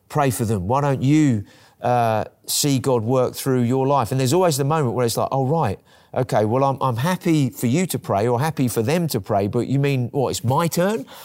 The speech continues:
I'm gonna have a go?" And, and it's like, yeah, because it's the same God in others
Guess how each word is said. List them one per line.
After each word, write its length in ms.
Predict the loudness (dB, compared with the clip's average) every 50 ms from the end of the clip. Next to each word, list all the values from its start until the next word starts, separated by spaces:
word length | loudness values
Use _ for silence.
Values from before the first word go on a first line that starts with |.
| -10 -4
I'm 160 | -2 0 2
gonna 140 | 2 2 2
have 160 | 2 2 0
a 40 | 0
go?" 340 | 2 2 2 4 2 2 -2 -4 -10 -18 -18 -18 -18 -16 _
And, 300 | -4 -2 0 0 2 0
and 180 | 0 0 0 0
it's 120 | 0 0
like, 180 | 0 -2 0 0
yeah, 300 | 0 2 2 2 2 0
because 440 | 0 -2 -4 -4 -2 -2 -2 -2 -2 -2
it's 280 | -2 -2 -2 -2 -4 -4
the 100 | -2 -2
same 540 | -2 -2 0 0 0 0 0 0 0 0 2
God 600 | 2 2 2 2 2 0 0 0 -2 -4 -6 -10 -16 _ _ _ _ _ _ _
in 380 | -2 0 0 0 0 0 -2 -2 -2
others 640 | -2 -2 -2 0 -2 -2 -2 -2 -2 -4 -4 -8 -12